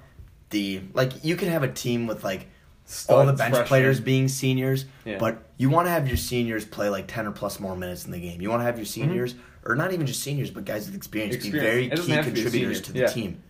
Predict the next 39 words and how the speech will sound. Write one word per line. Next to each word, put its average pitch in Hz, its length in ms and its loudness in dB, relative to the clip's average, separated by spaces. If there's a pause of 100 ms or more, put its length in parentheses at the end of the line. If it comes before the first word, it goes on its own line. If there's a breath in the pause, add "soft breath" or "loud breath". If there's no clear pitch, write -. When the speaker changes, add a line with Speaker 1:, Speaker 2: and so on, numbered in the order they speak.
Speaker 2:
Just 139 160 -8
people 151 240 0
that 127 120 4
have 117 120 -2
been 117 100 0
in 123 100 -4
the 120 80 -4
tournament 113 540 -2
or 104 100 -4
been 110 260 0
in 104 200 -8 (140 loud breath)
high 117 160 0
pressure 113 400 -6
situations 101 720 -6
that 98 200 0
can 95 260 -8 (320 loud breath)
help 113 200 -2
you 110 100 -4
win 101 160 -6
close 95 240 -6
games. 92 420 -8
That's 104 220 -6
huge. - 320 -6 (1120)
Speaker 1:
That 90 120 -12
is 95 220 -8
huge. - 300 -16
Speaker 2:
You 113 80 -8
gotta 110 160 4
look 110 120 -4
out 107 180 0
for 107 80 -14
that. 90 320 -2
That's 104 340 -4
a 110 60 -4
good 107 200 -6
way 101 100 -4
to 92 80 -6
pick 98 240 -10
games. 92 280 -10